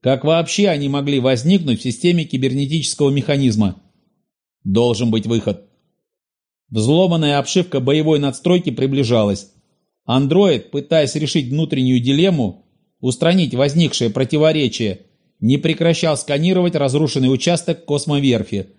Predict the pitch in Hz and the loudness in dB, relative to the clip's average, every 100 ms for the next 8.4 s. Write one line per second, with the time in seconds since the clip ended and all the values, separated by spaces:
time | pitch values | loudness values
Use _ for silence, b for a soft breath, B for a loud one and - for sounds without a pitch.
0 | _ _ _ - 135 160 147 143 139 185 | _ _ _ -4 -2 0 0 0 0 0
1 | 185 135 104 - _ - 131 151 135 151 | 0 -2 -4 -8 _ -2 2 2 0 0
2 | 170 147 139 117 147 131 196 180 110 - | 0 0 0 -2 -4 0 2 2 0 -4
3 | _ _ - 143 147 147 147 190 185 - | _ _ -2 0 2 2 0 0 -2 0
4 | 135 120 127 127 147 139 135 127 147 117 | 0 2 2 2 2 2 0 0 -2 -2
5 | 120 143 107 87 - _ _ _ _ _ | 0 2 0 -2 -10 _ _ _ _ _
6 | _ _ _ _ _ _ _ _ _ _ | _ _ _ _ _ _ _ _ _ _
7 | _ _ - 123 143 175 165 135 127 160 | _ _ -4 -2 2 0 0 -6 -2 -2
8 | - 190 151 110 | 0 -2 0 -4